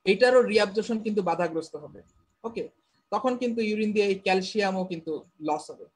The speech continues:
অর্থাৎ ক্যালসিউরিয়া করবে। হ্যাঁ, ইউরিনের সাথে ক্যালসিয়াম loss হবে। এটা জানলে হবে কি, আপনি যখন ডায়ুরেটিক্সের side effect গুলো করবেন, তখন বুঝতে সুবিধা হবে কোনটাতে hypocalcemia হবে।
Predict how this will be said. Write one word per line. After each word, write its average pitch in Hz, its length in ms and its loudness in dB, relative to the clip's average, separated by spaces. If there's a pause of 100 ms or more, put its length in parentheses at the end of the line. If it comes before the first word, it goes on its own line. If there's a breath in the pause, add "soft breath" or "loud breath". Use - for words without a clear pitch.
অর্থাৎ 160 260 -12 (220)
ক্যালসিউরিয়া 185 680 0
করবে। - 320 -12 (520)
হ্যাঁ, 262 180 -6
ইউরিনের 196 280 -4
সাথে 190 200 -8
ক্যালসিয়াম 175 400 -2
loss 147 200 -10
হবে। - 120 -16 (340 loud breath)
এটা 190 180 4
জানলে 240 260 2
হবে 269 160 0
কি, 254 80 0
আপনি 202 220 -2
যখন 233 240 0
ডায়ুরেটিক্সের 214 560 2
side 196 260 -2
effect 220 260 -2
গুলো 226 140 0
করবেন, 208 260 -4
তখন 196 180 -4
বুঝতে 196 300 -6
সুবিধা 190 360 -4
হবে 156 240 -10
কোনটাতে 196 400 -6
hypocalcemia 185 800 -6
হবে। 170 280 -8